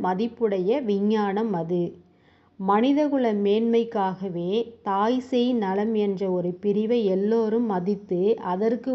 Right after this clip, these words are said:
ஒவ்வொருவராலும் ஆக வேண்டிய செயலை செய்ய வேண்டியது அவசியம். தாய்க்கும் சேய்க்கும் நோய் வராமல் தடுக்க வேண்டுமானால், கருவுற்ற நாள் முதற்கொண்டு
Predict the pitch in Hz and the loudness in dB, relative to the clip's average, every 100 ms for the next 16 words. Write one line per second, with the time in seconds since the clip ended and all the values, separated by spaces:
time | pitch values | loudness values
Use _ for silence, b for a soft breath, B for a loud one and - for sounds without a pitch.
0 | 220 185 185 226 240 226 208 185 175 185 | 2 0 2 2 2 0 -2 -2 -2 -2
1 | 254 247 180 202 233 262 247 220 208 208 | -4 -6 -4 -4 -4 -4 -2 0 0 0
2 | 226 233 208 180 185 240 - 202 196 208 | -2 -2 -2 0 0 -2 -2 -4 0 2
3 | 208 196 185 180 175 233 285 180 180 - | 2 0 0 0 0 0 0 -4 -6 -4
4 | 180 190 185 170 - - b b b b | -2 0 -2 -4 -10 -20 b b b b
5 | b b _ - 196 214 254 254 - 277 | b b _ -2 2 4 4 0 0 0
6 | 285 - 226 208 214 208 - 196 220 262 | 2 2 4 4 4 -2 -2 -2 -2 -4
7 | 196 202 220 254 269 247 220 196 202 240 | -2 2 4 4 2 0 0 0 -2 -4
8 | 240 185 202 196 233 208 196 196 190 180 | -2 -2 0 0 2 2 0 -2 -2 -4
9 | 175 170 175 214 233 - - 196 214 254 | -4 -4 -2 -2 -4 -10 -4 2 2 2
10 | 254 254 - 269 220 196 220 220 185 196 | 0 -2 -2 0 0 0 0 0 -2 -2
11 | 190 190 185 175 | -2 -2 0 0